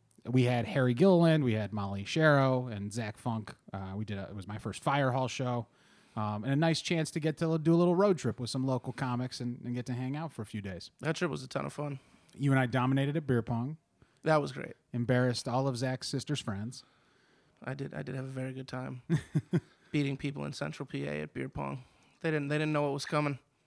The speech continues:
Speaker 1: How could they?
Speaker 2: <laughs>
Speaker 1: Who, who could have warned them?
Speaker 2: Consummate professional showed up to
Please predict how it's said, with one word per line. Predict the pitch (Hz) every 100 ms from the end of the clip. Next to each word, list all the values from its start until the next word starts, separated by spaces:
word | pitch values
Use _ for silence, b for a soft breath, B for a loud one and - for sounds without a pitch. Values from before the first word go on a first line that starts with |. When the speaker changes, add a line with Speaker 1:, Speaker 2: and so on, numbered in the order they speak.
| _ _ _ - 135
Speaker 1:
How | 165
could | 160 143 95
they? | 92 - _ _ _ - - -
Speaker 2:
<laughs> | - - - - -
Speaker 1:
Who, | 196 202 175
who | 220 240
could | 185 196
have | 156
warned | 143 131 113
them? | 98
Speaker 2:
Consummate | 151 139 151 139
professional | 160 - 147 - 139 139
showed | 156 143 143
up | 151 -
to | 143 - 156 - 180